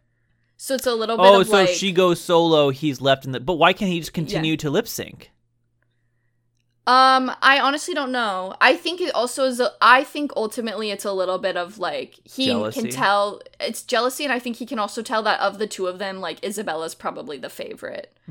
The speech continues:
Speaker 1: Because
Speaker 2: Mm.
Speaker 1: also she has natural talent, which I think people are gonna gravitate more towards, you know, naturally.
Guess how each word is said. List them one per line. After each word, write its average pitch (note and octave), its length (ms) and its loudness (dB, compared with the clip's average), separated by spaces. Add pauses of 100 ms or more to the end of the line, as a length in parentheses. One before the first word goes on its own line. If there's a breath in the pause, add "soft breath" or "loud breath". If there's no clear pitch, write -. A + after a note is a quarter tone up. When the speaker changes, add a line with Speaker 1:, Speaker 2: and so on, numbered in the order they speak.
(180)
Speaker 1:
Because A#3 240 0
Speaker 2:
Mm. A#3+ 60 0
Speaker 1:
also G#3+ 240 -2
she A#3 160 -4
has A#3 160 -2
natural F#3+ 420 -4
talent, G3 440 -6
which G3 140 -10
I F#3 100 -2
think F#3 220 -14
people G3 240 -8
are F3+ 60 -2
gonna F3 180 -10
gravitate F3+ 520 -8
more A#3 180 -8
towards, B3+ 560 -8
you G#3+ 80 -12
know, A3+ 180 -8
naturally. B3 640 -8